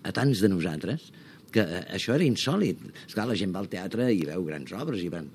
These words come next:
grans personatges, i veu grans drames i grans tragèdies, i fins i tot grans comèdies.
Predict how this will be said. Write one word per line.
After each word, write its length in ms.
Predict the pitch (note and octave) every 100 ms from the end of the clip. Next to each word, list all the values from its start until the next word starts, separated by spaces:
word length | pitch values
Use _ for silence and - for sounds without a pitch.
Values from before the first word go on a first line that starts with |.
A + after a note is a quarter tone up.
| -
grans 440 | E2+ D2 F2 -
personatges, 640 | - - - G2+ C#3+ E2+ D2+
i 60 | D2+
veu 280 | D#2 D#2 D2+ - - -
grans 460 | C#2+ C#2+ C2 C#2 -
drames 420 | E2+ D#3+ A2 -
i 80 | E2
grans 300 | C#2+ D2+ -
tragèdies, 560 | - C#2+ G2 E3+ A#2 A2+
i 80 | B2+
fins 160 | B2+
i 20 |
tot 140 | B2 F3+
grans 320 | D3+ D3 -
comèdies. 480 | A2 E3+ F#3+ F2+